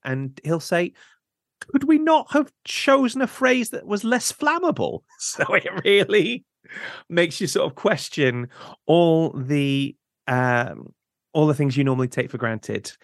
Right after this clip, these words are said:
We tend to focus predominantly on what I call mainstream films. So we've, for the most part, we've stayed away from, from films about Jesus or biblical epics or things like that,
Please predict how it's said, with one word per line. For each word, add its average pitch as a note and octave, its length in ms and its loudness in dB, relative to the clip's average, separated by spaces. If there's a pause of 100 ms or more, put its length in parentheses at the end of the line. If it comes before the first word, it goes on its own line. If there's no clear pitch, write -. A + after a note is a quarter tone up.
(520)
We E3 200 6
tend A3 400 -2
to A3 360 -4
focus E3 440 0
predominantly D3+ 640 0
on C3 460 -2
what C3+ 200 0
I C3 60 -2
call C3+ 200 -2
mainstream B2 560 -2
films. G#2+ 580 -4 (920)
So A#2 560 2 (480)
we've, B2+ 680 0 (880)
for D#3+ 180 0
the E3 100 2
most E3 280 -2
part, A#2 240 -2
we've A#2+ 140 -4
stayed C3+ 280 0
away A#2+ 280 0
from, A2 400 -2
from A#2+ 220 -6
films A2 300 -2
about A2 320 0
Jesus G#2 420 -8
or G2 100 -2
biblical G#2 460 -2
epics - 340 -8
or G#2+ 80 -6
things G2+ 220 -10
like G2+ 140 -14
that, G2+ 240 -4